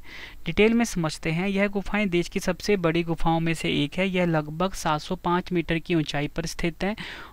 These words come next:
बोरा गुफाएं, बोरा की गुफाएं आंध्र प्रदेश में विशाखापत्तनम जिले के अराकू घाटी की अनंतगिरी पहाड़ियों में भारत के पूर्वी तट पर स्थित है।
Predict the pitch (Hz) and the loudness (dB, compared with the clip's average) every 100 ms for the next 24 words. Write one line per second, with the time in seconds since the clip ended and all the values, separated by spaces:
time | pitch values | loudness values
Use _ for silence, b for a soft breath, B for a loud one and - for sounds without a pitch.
0 | - 165 180 214 208 180 196 190 202 - | -2 2 4 4 2 0 0 0 0 -6
1 | 170 180 190 170 190 190 185 190 190 165 | -10 -6 0 2 2 0 -2 0 0 2
2 | 160 180 180 165 165 - 185 175 165 165 | 0 0 -2 0 0 0 0 0 0 0
3 | - 185 180 180 180 170 156 156 151 196 | 0 0 -2 0 0 0 0 -2 0 -2
4 | 220 B B B 165 160 160 214 196 165 | -2 B B B 4 4 4 0 0 0
5 | 151 156 190 214 185 170 180 190 180 165 | 0 0 -2 -2 2 4 4 2 0 2
6 | 165 185 170 147 147 156 160 175 208 185 | 2 0 0 0 0 0 0 0 0 -2
7 | 160 156 165 - 196 - 156 165 160 147 | -2 0 0 -2 -4 -2 -2 -2 -2 -4
8 | - 196 214 - - 143 - 139 139 143 | -2 -4 -4 -6 -4 -4 -6 -6 -4 -6
9 | 147 | -10